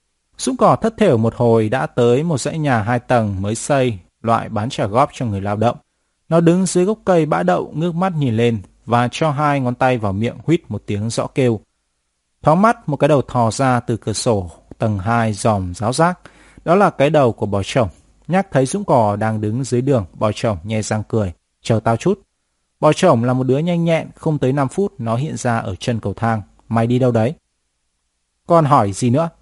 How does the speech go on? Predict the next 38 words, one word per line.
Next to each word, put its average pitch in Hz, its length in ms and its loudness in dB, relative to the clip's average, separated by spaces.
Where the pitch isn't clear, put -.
Dũng 151 200 -8
Cò 107 280 2
cáu 110 120 -2
kỉnh. 113 220 0
"Đã 175 100 2
tới 170 160 4
đây 175 240 4
là 120 220 0
đi 120 220 0
tìm 104 200 -2
mày 101 260 0
chứ 123 120 -4
đi 131 140 0
đâu." 120 200 2
"Ờ 113 160 -2
há?" 123 220 -2
Bò 113 120 -6
chổng 101 240 -2
gãi 123 200 -4
gãi 143 180 -4
đầu. 117 220 0
Dũng 180 200 -4
Cò 151 180 2
chìa 113 360 -2
tay 117 180 -2
ra. 113 280 -2
"Hai 175 180 0
cuốn 175 180 2
sổ 170 180 2
liên 135 140 2
lạc 127 180 2
hôm 123 160 -4
nọ 120 240 -2
tao 120 160 4
đưa 120 120 0
mày 113 200 0
giữ 147 140 -6
đâu?" 127 220 2